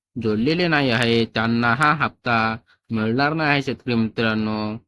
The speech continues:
असेही सरकारने स्पष्ट केलेले आहे. शेतकरी मित्रांनो, अशाच इन्फॉर्मेशनसाठी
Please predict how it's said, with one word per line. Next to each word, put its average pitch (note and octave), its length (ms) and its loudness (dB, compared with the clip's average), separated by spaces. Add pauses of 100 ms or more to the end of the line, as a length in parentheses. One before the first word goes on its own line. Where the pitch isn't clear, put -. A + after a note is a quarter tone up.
(200)
असेही A#2 400 0
सरकारने A#2+ 600 0
स्पष्ट C3+ 420 -4
केलेले B2+ 320 0
आहे. A#2+ 160 0
शेतकरी A#2+ 320 -4
मित्रांनो, G#2 920 -2 (400)
अशाच E3+ 260 0 (100)
इन्फॉर्मेशनसाठी A#2 1300 0